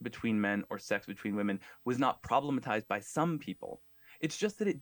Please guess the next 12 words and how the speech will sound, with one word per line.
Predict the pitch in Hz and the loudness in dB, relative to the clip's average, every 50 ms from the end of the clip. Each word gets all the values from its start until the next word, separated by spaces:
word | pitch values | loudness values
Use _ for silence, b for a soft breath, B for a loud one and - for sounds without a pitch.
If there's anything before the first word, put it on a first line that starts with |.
| _ - | _ 2
did | 180 180 180 151 | 2 2 2 4
not | 165 151 151 143 - | 2 2 2 2 0
have | - - 139 131 127 123 127 - | -4 -4 -2 0 0 -2 -2 -4
a | - | -6
set | - - - - 151 135 - - _ - | -6 -6 -4 -2 0 0 -2 -2 _ -6
and | 123 127 | -4 -4
standard | 127 - - - 101 95 98 98 95 101 98 92 - - | -4 -6 -6 -6 -4 -2 -2 0 2 2 0 0 -2 -6
meaning | - 107 104 113 120 117 104 87 80 67 - - B B B B B - | -4 0 2 2 2 2 2 0 -4 -6 -12 -14 B B B B B 0
until | 131 127 127 127 131 127 - - - 240 247 165 117 101 87 - - _ _ _ _ - | 2 2 4 2 2 0 -2 0 4 4 6 6 6 4 2 -2 -6 _ _ _ _ -8
in | 98 95 95 - | -4 -4 -2 0
urban | - 107 110 123 147 151 156 | 2 2 2 2 2 0 0
places, | - - 180 180 180 - - 101 90 85 92 - | 2 2 2 2 2 0 -2 -2 -2 -2 -4 -8